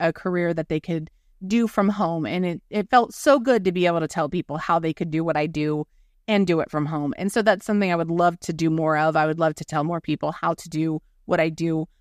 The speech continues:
because I do think it's such a neat, it's a neat career. And it's so,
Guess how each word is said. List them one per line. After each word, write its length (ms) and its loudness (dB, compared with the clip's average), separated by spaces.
because 520 4
I 120 0
do 220 0
think 240 -4
it's 200 -2
such 280 -2
a 40 -2
neat, 500 -4
it's 140 -4
a 60 4
neat 220 4
career. 540 2
And 200 -2
it's 300 -8
so, 480 2